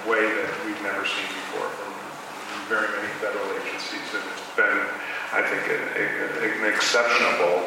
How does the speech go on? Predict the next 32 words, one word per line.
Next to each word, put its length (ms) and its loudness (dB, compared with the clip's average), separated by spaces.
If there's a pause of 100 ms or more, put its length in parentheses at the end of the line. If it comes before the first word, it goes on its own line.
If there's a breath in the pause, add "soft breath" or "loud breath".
an 80 6
exceptional, 560 4 (240)
uh, 160 -2 (480)
relationship 640 2
that 320 0
we've, 160 -4 (160)
we've, 480 -6
we've 100 -2
carved 380 2
out 160 2
with 80 -2
them. 80 -2 (160)
So 160 -8
thank 240 -4
you, 80 -4
Joe. 240 0 (580 loud breath)
Um, 400 4
I've 240 6
got 240 4
the 80 4
standard 560 4
disclaimers 640 -2
that, 160 0 (240)
um, 160 2 (480)
that, 240 4
uh, 320 4 (240)
David 240 6
had 240 4
as 160 2
well. 320 6
Um, 480 4 (320 loud breath)
first, 320 4